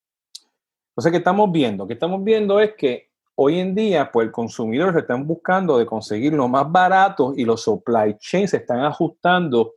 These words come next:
de ofrecerte esa oferta en el momento adecuado. Y lo más barato, pues, nos lleva a los esenciales. O sea, estamos comprando, pues, los gastos, o sea, de, de, de, de comida, ¿ok?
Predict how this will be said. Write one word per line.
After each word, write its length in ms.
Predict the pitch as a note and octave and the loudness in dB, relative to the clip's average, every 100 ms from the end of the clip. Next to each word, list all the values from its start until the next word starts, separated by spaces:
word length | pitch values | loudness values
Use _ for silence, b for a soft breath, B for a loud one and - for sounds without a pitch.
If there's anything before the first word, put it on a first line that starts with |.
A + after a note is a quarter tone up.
| b b b b _ | b b b b _
de 160 | A2+ | 0
ofrecerte 760 | A2+ A#2 G#2 - D3+ F3+ C#3+ A#2+ | 0 2 0 2 0 2 0 0
esa 180 | A2+ D#3+ | 0 0
oferta 400 | D3 F#3 F3+ B2+ | 0 -2 0 -4
en 60 | |
el 40 | G#2+ | -2
momento 360 | G2+ F#2+ - | -4 -4 0
adecuado. 640 | B2 A#2+ - F#2 E2 E2 - _ _ _ _ _ _ _ _ _ - | 0 0 -4 -6 -6 -8 -16 _ _ _ _ _ _ _ _ _ -2
Y 100 | C3+ | 0
lo 140 | C3+ | 2
más 160 | D3 E3 | 2 4
barato, 400 | F#3 G3+ G3 D#3 | 4 2 0 -2
pues, 120 | C3 | -2
nos 140 | B2 | -2
lleva 300 | A#2+ D#3+ E3+ | 2 2 2
a 160 | D#3+ A#2 | 2 0
los 180 | A2 A2 | 0 0
esenciales. 720 | A2 F#2+ - C3 D3 B2+ F#2+ | -4 -6 -4 2 4 2 -2
O 20 | |
sea, 60 | |
estamos 300 | G#2 G#2 A#2+ - | -6 -6 -6 -4
comprando, 580 | D3 - D#3+ E3+ D3+ - | -4 0 0 2 0 -2
pues, 200 | G#2+ F2+ _ _ _ _ | -6 -6 _ _ _ _
los 200 | G#2+ G2 | -6 -2
gastos, 400 | B2+ C#3+ D3 A#2 | 2 0 2 0
o 100 | A#2 | 0
sea, 80 | G#2+ | 0
de, 220 | G2+ - | -2 -6
de, 340 | A2 G2+ G2 - | -4 -4 -4 -6
de, 340 | G#2 F#2+ F#2+ | -6 -4 -6
de 160 | - F#2+ | -6 -8
comida, 720 | G2+ F#2+ C#3 C#3+ A#2+ A2+ - _ _ _ _ - | -6 0 2 4 4 2 -4 _ _ _ _ -16
¿ok? 220 | F#2+ | -10